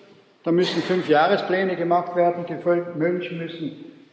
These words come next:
äh, begeistert werden angeblich oder vielleicht auch gezwungen werden und dann wird so alles funktionieren.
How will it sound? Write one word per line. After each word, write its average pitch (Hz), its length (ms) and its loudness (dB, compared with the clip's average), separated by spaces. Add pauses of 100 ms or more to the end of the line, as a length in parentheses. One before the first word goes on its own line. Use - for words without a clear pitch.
(100)
äh, 143 220 -6
begeistert 160 560 -2
werden 185 320 -4
angeblich 175 500 -8
oder - 320 -2
vielleicht 135 280 -4
auch 135 160 -6
gezwungen 165 500 -8
werden 170 280 -4 (720)
und 143 160 -6
dann 156 160 -4
wird 165 160 -8
so - 80 -8
alles 156 240 -6
funktionieren. 147 840 -4